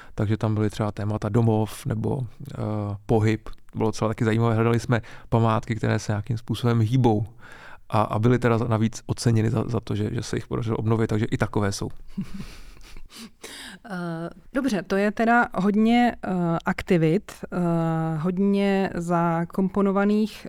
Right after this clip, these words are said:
Speaker 2: eh, lidí a, eh,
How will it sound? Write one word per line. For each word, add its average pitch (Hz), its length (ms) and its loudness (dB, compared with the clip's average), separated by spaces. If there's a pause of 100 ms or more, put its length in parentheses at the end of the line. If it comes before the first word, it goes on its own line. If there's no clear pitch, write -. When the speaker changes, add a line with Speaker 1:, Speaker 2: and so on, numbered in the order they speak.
Speaker 2:
eh, 170 60 -2 (400)
lidí 170 840 0 (100)
a, 170 540 -2
eh, 185 180 -10